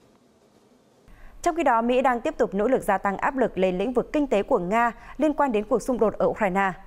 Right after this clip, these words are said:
Bloomberg trích dẫn các nguồn tin thân cận hôm mùng sáu tháng hai cho biết,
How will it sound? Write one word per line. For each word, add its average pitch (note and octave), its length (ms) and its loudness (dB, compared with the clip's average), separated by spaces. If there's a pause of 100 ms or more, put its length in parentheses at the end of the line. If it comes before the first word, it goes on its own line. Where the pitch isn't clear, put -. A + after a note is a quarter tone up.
(180)
Bloomberg G3 460 2
trích B3+ 140 -4
dẫn A#3+ 340 0
các E4+ 160 -2
nguồn G#3+ 200 0
tin G#3+ 120 0
thân G#3 160 -2
cận G#3 180 2 (240)
hôm C#4+ 200 2
mùng F#3 160 2
sáu E3 220 0
tháng F3 160 -4
hai F#3+ 220 -2
cho F#3 120 0
biết, A3 200 4